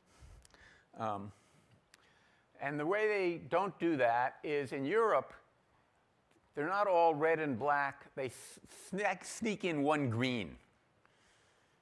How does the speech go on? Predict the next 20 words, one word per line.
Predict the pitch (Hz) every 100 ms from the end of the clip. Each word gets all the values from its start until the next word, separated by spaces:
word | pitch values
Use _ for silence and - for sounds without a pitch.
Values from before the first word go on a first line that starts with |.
| _ -
And | 120 110
so | 135
now | 127 151 160
if | 143
you | 139
bet | 123 135 120
red, | 143 147 135 117 - _ _ _ _
well, | 123 123 147 127 - _ _ -
sometimes | 143 147 156 135 131 - - _ _ _ _ -
it | 156
isn't | 180 151
always | 143 135 127 98
red | 131 117
or |
black. | 98 107 101 113 - _ _ _ -
And | 135
furthermore, | - 220 233 202 156 143 139 - - _ _ _ _ -
there's | 143 123
this | 143
zero. | 104 92 123 151 120 78